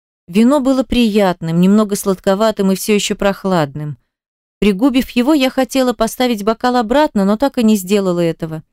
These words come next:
Услышала раздавшееся за дверью мяуканье,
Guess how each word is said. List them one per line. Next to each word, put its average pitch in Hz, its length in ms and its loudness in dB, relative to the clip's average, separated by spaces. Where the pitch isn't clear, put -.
Услышала 240 560 0
раздавшееся 214 720 0
за 196 140 0
дверью 196 300 0
мяуканье, 190 580 0